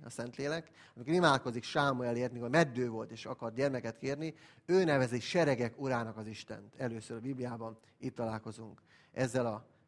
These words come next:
megértéssel. A seregek ura több mindent jelent, például jelenti azt, hogy Isten a teremtett világ, a, a nap, a hold, a csillagoknak a, az ura.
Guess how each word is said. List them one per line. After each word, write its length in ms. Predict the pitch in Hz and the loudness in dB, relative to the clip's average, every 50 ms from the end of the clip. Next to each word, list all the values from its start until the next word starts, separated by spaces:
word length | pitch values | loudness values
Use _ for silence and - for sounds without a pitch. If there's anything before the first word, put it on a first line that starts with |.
| _ _ _ | _ _ _
megértéssel. 1080 | 120 127 139 165 170 151 147 143 131 - - 123 113 110 - - 107 104 98 - - _ _ - - - - - | -8 0 2 2 4 6 6 6 6 4 2 -2 -6 -6 -6 -8 -8 -8 -8 -12 -16 _ _ -20 -20 -20 -18 -14
A 60 | 120 | -4
seregek 340 | - 202 214 196 170 135 151 | 2 4 6 6 6 6 4
ura 140 | 160 151 | 2 2
több 160 | - 175 170 151 | 2 2 0 2
mindent 300 | 151 135 131 127 120 - | 2 2 2 2 2 4
jelent, 480 | 151 147 143 131 127 131 123 - 123 - _ | 4 6 6 4 2 -2 -6 -10 -14 -10 _
például 240 | - 151 143 135 143 | 0 2 4 6 6
jelenti 340 | 147 139 139 127 113 135 | 6 6 6 4 2 2
azt, 180 | 135 131 - - | 0 0 0 -2
hogy 160 | - 127 131 | -4 -4 -4
Isten 440 | 151 143 - - 131 131 131 123 - - _ _ _ _ _ _ _ _ | -4 -2 0 0 0 0 -2 -4 -8 -14 _ _ _ _ _ _ _ _
a 80 | - | -2
teremtett 480 | - - 170 160 151 143 127 139 123 - | 4 6 6 6 6 6 4 0 -2 0
világ, 680 | 135 139 190 143 135 127 127 127 123 113 123 - - - _ _ | 0 4 6 8 10 10 10 8 6 2 -4 -12 -18 -20 _ _
a, 160 | - 127 127 117 - | -16 -14 -14 -14 -10
a 100 | - 120 | -8 -2
nap, 360 | 127 151 156 156 147 - - | 2 4 4 4 4 2 -2
a 40 | 127 | -8
hold, 300 | 110 143 156 156 151 139 | -6 -2 0 2 2 2
a 60 | 131 | 2
csillagoknak 540 | - - 156 143 139 135 127 120 131 127 113 | 0 0 0 0 2 0 0 -2 -4 -4 -2
a, 260 | 135 127 123 127 - - | -2 -4 -4 -6 -8 -10
az 140 | 139 123 - | -10 -8 -2
ura. 360 | 175 156 135 123 117 110 113 | 0 0 2 2 0 -2 -6